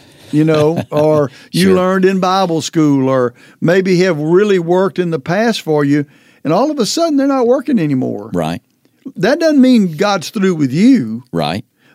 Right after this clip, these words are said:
Speaker 1: That means you, your systems need to change.
Speaker 2: Exactly.
Speaker 1: And you need to seek God and get wisdom from God about how to change those systems so you can continue to produce fruit.
Speaker 2: Exactly.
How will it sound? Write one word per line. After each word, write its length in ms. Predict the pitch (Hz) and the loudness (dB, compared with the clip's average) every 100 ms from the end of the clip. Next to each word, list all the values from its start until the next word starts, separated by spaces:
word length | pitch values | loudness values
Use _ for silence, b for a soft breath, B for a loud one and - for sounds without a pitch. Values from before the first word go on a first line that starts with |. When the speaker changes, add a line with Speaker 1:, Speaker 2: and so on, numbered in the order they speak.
| - | -2
Speaker 1:
That 220 | 208 285 | 0 2
means 340 | 214 208 180 | 2 0 0
you, 280 | 160 262 269 | 2 2 0
your 220 | - 185 208 | -4 -2 -2
systems 800 | - 269 262 - 175 139 - - _ _ | 0 0 -2 -4 -4 -4 -8 -18 _ _
need 240 | - 165 139 | -2 0 -2
to 80 | 123 | -2
change. 420 | - 151 139 135 | 0 0 2 0
Speaker 2:
Exactly. 520 | 151 87 85 - - - | 0 -2 -4 -8 -10 -6
Speaker 1:
And 280 | 170 175 170 | -2 -2 -2
you 200 | 170 214 | 0 2
need 200 | 226 214 | 2 2
to 100 | 170 | 0
seek 380 | 143 - 214 220 | -2 -4 -4 -2
God 540 | 185 151 139 143 170 185 _ _ _ _ _ _ - | -2 0 -2 -2 -4 -10 _ _ _ _ _ _ -4
and 180 | 160 156 | -2 2
get 200 | 180 196 | 0 0
wisdom 520 | 156 185 254 214 185 | 0 2 2 0 -4
from 220 | 160 151 | -2 -4
God 560 | 139 135 123 117 131 135 _ _ _ _ | -2 -2 -2 -4 -4 -8 _ _ _ _
about 460 | 165 156 175 156 - | -4 0 0 -2 -6
how 720 | - 190 233 214 175 160 156 _ _ _ _ - | -6 -4 -2 0 0 0 -2 _ _ _ _ -8
to 100 | 139 | -6
change 460 | - 180 180 143 | 0 0 0 -2
those 260 | 170 156 - | -2 -2 -4
systems 880 | - - 285 - - 151 151 147 - b b b | -4 0 0 -2 -4 -4 -2 -6 -12 b b b
so 140 | - | 0
you 220 | 165 196 | 0 0
can 180 | 196 175 | -2 -4
continue 560 | 160 160 131 208 202 190 | -2 -4 -2 -2 0 -2
to 100 | 165 | -4
produce 440 | - 151 170 160 | -4 -2 -2 -2
fruit. 440 | - 208 233 - - | -4 -4 -4 -8 -10
Speaker 2:
Exactly. 520 | 82 92 90 82 | -4 -4 -4 -6